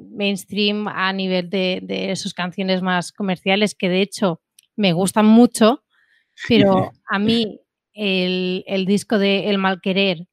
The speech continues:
Speaker 1: y el de Los Ángeles me parecen una absoluta locura, una pasada a nivel de, de conceptualización,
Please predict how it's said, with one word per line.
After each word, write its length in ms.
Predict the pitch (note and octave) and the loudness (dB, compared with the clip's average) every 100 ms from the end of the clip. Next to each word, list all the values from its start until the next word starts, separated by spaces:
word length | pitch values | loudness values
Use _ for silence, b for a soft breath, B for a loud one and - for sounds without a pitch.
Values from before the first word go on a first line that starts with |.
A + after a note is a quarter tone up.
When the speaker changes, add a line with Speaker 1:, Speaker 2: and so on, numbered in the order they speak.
| _ | _
Speaker 1:
y 160 | - G3+ | -8 -4
el 120 | F3+ | -2
de 100 | F3 | -2
Los 220 | F#3 F3 | -2 -2
Ángeles 640 | F#3+ F#3+ - G3 G3+ G#3+ - | -4 -6 -4 -2 -2 -4 -8
me 180 | G3+ F#3+ | -12 -10
parecen 440 | F#3+ F3+ G3 F#3+ - | -8 -8 -8 -10 -10
una 240 | G#3+ G3 | -10 -6
absoluta 640 | F#3 - G3 F#3 G3+ F#3+ - | -6 -8 -8 -6 -2 -4 -4
locura, 720 | G#3 F#3+ - F#3+ F#3+ G3 - _ _ _ _ _ _ _ | -2 -2 -2 -2 0 -2 -4 _ _ _ _ _ _ _
una 260 | A#3 G#3+ G#3+ | 0 2 2
pasada 800 | G3+ F3 - G#3 G3 G3+ G3+ G3 | 0 -2 2 4 6 6 4 2
a 140 | - G3+ | -4 -2
nivel 580 | G3 F#3 F#3+ G3+ G#3 - | 0 2 2 2 0 -2
de, 580 | G3+ F#3+ F3+ F3+ A#2 - | -2 0 0 -2 -4 -10
de 320 | E3 G3 G3 | -16 -6 -6
conceptualización, 1300 | - G3 - F#3+ G3 F#3 F3+ F3+ - G#3 G3+ G3+ G#3 | -2 -2 0 0 2 2 2 -2 2 6 6 4 0